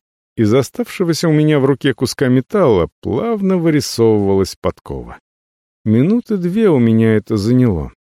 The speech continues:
Зато когда я положил результат рядом с образцом, сам невольно отметил, что у меня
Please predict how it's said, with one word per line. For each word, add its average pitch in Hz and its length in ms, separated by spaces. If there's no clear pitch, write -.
Зато 107 460
когда 143 360
я 139 60
положил 135 440
результат 123 600
рядом 117 340
с - 160
образцом, 107 720
сам 147 460
невольно 110 500
отметил, 107 540
что - 260
у 95 100
меня 92 500